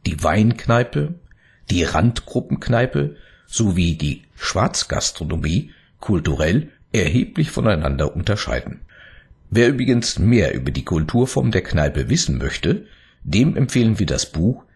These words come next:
Die Kneipe zur Soziologie einer Kulturform des Kommunikationswissenschaftlers Franz Drege.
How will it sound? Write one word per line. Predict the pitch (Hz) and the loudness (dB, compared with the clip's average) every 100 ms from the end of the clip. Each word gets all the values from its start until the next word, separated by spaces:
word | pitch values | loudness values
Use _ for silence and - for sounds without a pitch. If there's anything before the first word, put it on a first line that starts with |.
| _ _ - | _ _ -6
Die | 82 | -4
Kneipe | - 92 151 156 196 208 - _ - - | 0 2 2 0 -4 -6 -8 _ -20 -2
zur | 123 | 0
Soziologie | 101 104 - - 82 76 69 85 156 - | 2 2 0 0 0 0 0 0 0 0
einer | 85 78 | 0 0
Kulturform | - 65 - 120 147 - 147 147 147 - - | -2 -8 0 2 2 0 0 0 -2 -8 -4
des | - | -4
Kommunikationswissenschaftlers | - 67 65 64 - 95 127 - - - 107 98 - 90 92 - - _ | -2 -4 -2 -4 -4 0 2 0 -4 -2 0 0 -2 -2 -2 -2 -8 _
Franz | - - - 87 - - - | -8 -4 -2 -2 -2 -8 -6
Drege. | - - 101 110 - | -4 0 2 0 -4